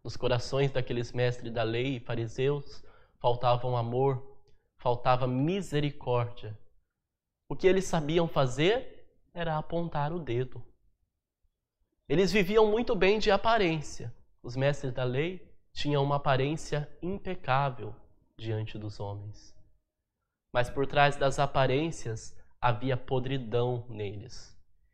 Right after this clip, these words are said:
E por isso Jesus, observando todo esse cenário, todo esse contexto, vai então também falar para eles: "Hipócritas, por dentro estão todos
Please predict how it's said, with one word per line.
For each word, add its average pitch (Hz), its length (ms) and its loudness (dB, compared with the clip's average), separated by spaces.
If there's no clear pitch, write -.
E 139 80 -2
por 196 160 4
isso 208 220 2
Jesus, 185 580 2
observando 175 880 2
todo 208 540 6
esse 175 240 0
cenário, 151 680 4
todo 170 340 0
esse 165 280 -2
contexto, 143 800 -2
vai 180 280 6
então 208 360 2
também 196 360 0
falar 196 420 0
para 196 260 0
eles: 151 560 -4
"Hipócritas, - 1300 0
por 160 180 4
dentro 202 640 0
estão 165 360 2
todos 170 800 2